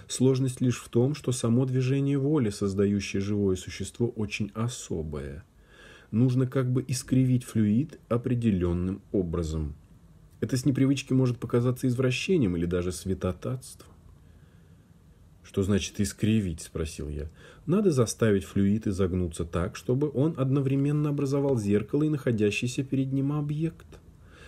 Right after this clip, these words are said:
Восприняв своё отражение в сам-, в себе самом, флюид решит, что это объе-, этот объект он, что будет, разумеется, чистой правдой,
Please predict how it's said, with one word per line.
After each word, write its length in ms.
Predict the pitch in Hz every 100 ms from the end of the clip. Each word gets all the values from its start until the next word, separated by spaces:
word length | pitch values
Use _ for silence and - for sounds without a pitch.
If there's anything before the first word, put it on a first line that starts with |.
| - - -
Восприняв 480 | 127 - 175 175 165
своё 200 | 156 151
отражение 500 | 143 143 147 147 139
в 60 |
сам-, 360 | - 143 139 127
в 60 |
себе 260 | - 127 127
самом, 400 | 123 120 123 151
флюид 340 | - 135 131
решит, 280 | 127 123 127
что 300 | - - 135 -
это 320 | 120 123 127 -
объе-, 420 | 107 104 113 123 -
этот 280 | 110 107 107
объект 560 | 101 95 113 123 - -
он, 380 | 117 104 92 95 - _ _ _ - - -
что 200 | - -
будет, 220 | 170 170
разумеется, 560 | 156 139 139 143 135 123
чистой 360 | - 107 - 104
правдой, 500 | 131 165 165 156